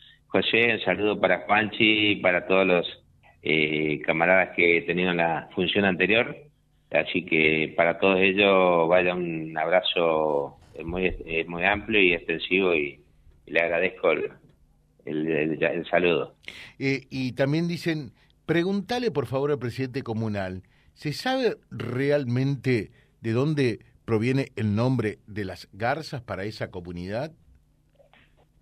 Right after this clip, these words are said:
Speaker 1: Eh, sí, eh, la verdad que es, eh, arranca, arranca porque en, en principio, eh, por ahí se lo conoce y, bueno, en unos trámites yo estuve haciendo en Vialidad Nacional hace tres o cuatro años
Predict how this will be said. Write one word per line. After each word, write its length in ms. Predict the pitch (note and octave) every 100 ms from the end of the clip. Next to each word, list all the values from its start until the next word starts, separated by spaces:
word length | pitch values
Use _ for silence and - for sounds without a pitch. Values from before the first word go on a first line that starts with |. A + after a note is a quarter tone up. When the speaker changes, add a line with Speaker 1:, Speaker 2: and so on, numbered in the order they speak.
| - _ _ - -
Speaker 1:
Eh, 340 | A2 A2+ A2 G2
sí, 280 | - B2+ G2
eh, 280 | D#2+ G2 F#2+
la 120 | F#2 F#2+
verdad 300 | G2+ A2+ -
que 220 | G#2+ A2
es, 60 | G#2+ - - _ _ _
eh, 500 | - G2 F#2+ F#2+ F#2
arranca, 880 | - F2 G#2+ A2+ A2+ G#2+ G2 F2+ E2+
arranca 500 | E2 F#2+ G#2+ G#2+ G2 E2+
porque 540 | F2+ E2+ F2+ F2+ F#2
en, 120 | G#2+ -
en 200 | A2+ B2+
principio, 920 | C3 B2 D3 C#3+ D3 D3 D3 D3 - - - -
eh, 800 | F#2+ G2+ G2+ G2+ G2 G2 F#2+ F#2
por 100 | G2
ahí 120 | A2
se 80 | A2
lo 100 | A2+
conoce 420 | G#2 G#2+ A2+ -
y, 200 | A2+ G2+
bueno, 180 | G2 G2
en 80 | G2
unos 240 | G#2 G2+
trámites 480 | - G#2+ A2 F#2 G2
yo 100 | F#2+
estuve 280 | F#2 G#2 G#2
haciendo 420 | F2+ G#2+ G#2 G2+
en 140 | F#2+ F#2
Vialidad 320 | F2+ F#2+ G2
Nacional 480 | F#2 - F#2+ G2 G2
hace 640 | F2 - F2 E2+ E2 D#2
tres 140 | F#2 F#2
o 160 | F2
cuatro 280 | F2 E2+ F2+
años 320 | G2 G#2 A2+